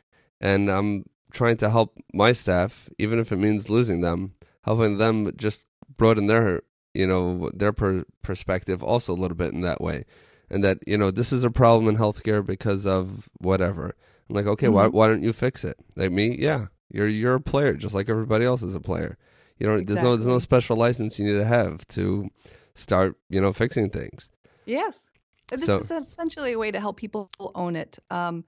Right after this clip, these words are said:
Speaker 2: if you think that work sucks, it sucks,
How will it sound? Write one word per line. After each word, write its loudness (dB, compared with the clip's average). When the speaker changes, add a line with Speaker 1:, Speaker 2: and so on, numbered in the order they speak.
Speaker 2:
if -4
you -4
think -8
that -6
work -8
sucks, -10
it -8
sucks, -12